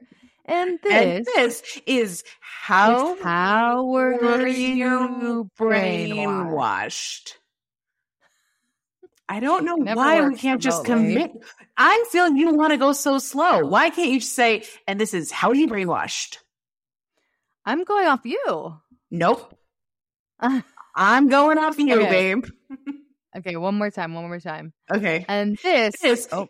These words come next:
Speaker 2: is,
Speaker 1: and this is
Speaker 2: is
Speaker 1: How
Speaker 2: How
Speaker 1: Were You
Speaker 2: Were You
Speaker 1: Brainwashed?
Speaker 2: Brainwashed? See?
Speaker 1: I think there's just a delay
Speaker 2: Leave this all
Speaker 1: when
Speaker 2: in.
Speaker 1: we're remote.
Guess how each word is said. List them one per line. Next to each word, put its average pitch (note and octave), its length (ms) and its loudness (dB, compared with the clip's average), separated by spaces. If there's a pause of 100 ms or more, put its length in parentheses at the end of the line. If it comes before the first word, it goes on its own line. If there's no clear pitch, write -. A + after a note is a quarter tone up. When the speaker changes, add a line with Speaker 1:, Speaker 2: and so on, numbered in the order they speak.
Speaker 2:
is, A3 280 0
Speaker 1:
and A#3 120 -2
this C#4+ 240 -2
is A#3+ 220 -2
Speaker 2:
is A3 60 -6
Speaker 1:
How G3+ 300 2
Speaker 2:
How G#3 80 6
Speaker 1:
Were A#3 40 4
You A#3+ 140 2
Speaker 2:
Were B3+ 80 2
You B3+ 240 2
Speaker 1:
Brainwashed? G#3 240 2
Speaker 2:
Brainwashed? D#3 460 0 (600)
See? G4 420 -4 (1120)
Speaker 1:
I A#3 100 -6
think F4 140 -4
there's A4 140 -2
just A4+ 180 -10
a G4+ 80 -4
delay D#3+ 760 -8
Speaker 2:
Leave A3+ 200 0
this C4 220 0
all F3+ 240 4
Speaker 1:
when D3+ 220 0
Speaker 2:
in. E3 80 -4
Speaker 1:
we're D#3+ 240 -10
remote. D#3 460 -12